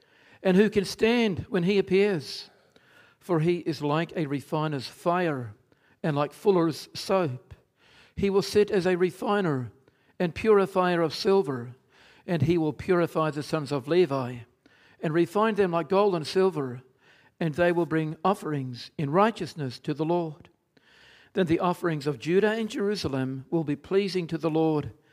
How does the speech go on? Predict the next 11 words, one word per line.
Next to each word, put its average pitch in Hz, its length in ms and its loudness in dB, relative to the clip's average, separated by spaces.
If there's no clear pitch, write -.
as 208 340 0
in 190 240 0
the 175 100 0
days 165 300 0
of 147 200 -6
old, 160 500 2
and 175 220 0
as 170 260 2
in 143 140 -2
former 151 580 -2
years. 156 800 -6